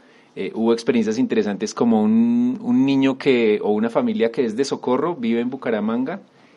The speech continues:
y nunca han querido vivir en Socorro. Y el niño después del taller le dijo a la mamá, "Yo quiero venirme a vivir a Socorro". O sea, cosas como esas pasaron en este evento. Eh, y algo de mucho valor es que en Bogotá hay mil eventos todos los días. Hoy salimos de grabación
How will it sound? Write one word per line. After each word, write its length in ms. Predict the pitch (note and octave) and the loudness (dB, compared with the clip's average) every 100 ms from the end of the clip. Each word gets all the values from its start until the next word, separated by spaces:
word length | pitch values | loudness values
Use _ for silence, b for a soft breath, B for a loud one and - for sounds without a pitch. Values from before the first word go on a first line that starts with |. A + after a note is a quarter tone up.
| b | b
y 160 | - A2 | -4 2
nunca 260 | B2 B2+ C#3 | 2 2 0
han 80 | |
querido 320 | C3+ C#3 C3+ C3+ | 0 0 2 2
vivir 200 | A2+ A2 | 0 -2
en 100 | A2+ | -4
Socorro. 400 | C#3 D3+ A#2+ A2 | 0 0 2 0
Y 100 | A2 | 2
el 100 | G#2+ | 4
niño 220 | A2 A#2+ | 4 4
después 320 | C3 - G#2 | 0 2 2
del 140 | A2+ | 2
taller 360 | A2+ A#2+ G#2 G2 | 2 2 2 2
le 120 | A2 | 0
dijo 180 | A2+ A#2+ | 0 -2
a 20 | |
la 120 | A#2+ | -2
mamá, 240 | A#2 G#2 G2+ | 0 -2 -2
"Yo 160 | A2+ | -4
quiero 240 | A2+ C#3 C#3+ | 0 0 2
venirme 380 | C#3+ B2 A#2+ B2 | 2 0 0 -2
a 40 | |
vivir 240 | C3 A2 | -2 -2
a 60 | A2+ | -4
Socorro". 380 | - A#2+ A2+ - _ b b b - | -6 -4 -4 -4 _ b b b -16
O 80 | |
sea, 180 | F#2+ F#2+ | -10 -8
cosas 300 | - G2+ A#2+ | -6 -4 -4
como 180 | - A#2+ | 0 0
esas 200 | G2 G#2+ | 2 0
pasaron 500 | - A#2+ G#2+ G2+ A#2 | 0 2 2 2 2
en 80 | A#2+ | 0
este 220 | - A#2+ | -2 0
evento. 360 | A#3+ B2 D#3 E3+ B B B B | 0 0 -4 -8 B B B B
Eh, 320 | F#2+ G2 F#2+ - _ _ - | -6 -4 -4 -8 _ _ -6
y 280 | E3 G3 - _ - | -2 -2 -6 _ -2
algo 420 | A2 A2 C3 - _ _ | 0 4 2 2 _ _
de 220 | A#2+ A#2 | -2 2
mucho 300 | A2+ B2 D3+ | 6 4 6
valor 280 | C#3 B2+ G#2+ | 4 6 2
es 100 | A2 | 0
que 400 | - B2 B2+ A2 | -2 -2 -2 -2
en 160 | A2 G#2 | -2 -2
Bogotá 340 | G2+ G2+ G2 | -2 -2 -4
hay 100 | G2 | -2
mil 240 | A#2+ D#3 D#3 | -2 -2 -4
eventos 480 | E3+ E3+ - - - | -4 -4 -6 -6 0
todos 220 | C3+ D#3 | 4 4
los 120 | B2+ | 2
días. 340 | B2+ C#3 G#2 G#2+ | 2 0 0 -2
Hoy 100 | G#2+ | -2
salimos 460 | B2 C3 C3+ C3 | 0 0 0 0
de 260 | C3 B2 A2+ | 0 0 0
grabación 800 | G#2 G2+ F#2+ - A2+ A2+ A#2 | 2 0 0 0 4 4 2